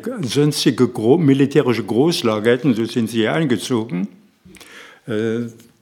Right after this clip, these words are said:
dann muss ich schon sagen, man muss sich mit dem Berufsbild und mit dem, was auf einen zukommt später,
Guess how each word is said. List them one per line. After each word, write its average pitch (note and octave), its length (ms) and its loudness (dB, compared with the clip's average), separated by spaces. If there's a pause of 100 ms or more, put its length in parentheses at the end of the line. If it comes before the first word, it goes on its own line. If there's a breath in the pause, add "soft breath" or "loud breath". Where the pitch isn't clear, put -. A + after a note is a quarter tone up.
(140)
dann A2 180 2
muss C3+ 220 2
ich C3 120 -2
schon A#2+ 200 0
sagen, B2 500 0
man A2 180 -2
muss B2 180 0
sich - 180 -4
mit A#2+ 180 -2
dem A2 160 0
Berufsbild C3+ 840 -2
und A2 140 0
mit A2 180 -2
dem, A#2+ 160 2
was A#2+ 200 -2
auf A2 160 -6
einen A2 180 -6
zukommt D3+ 500 0
später, A#2+ 520 -2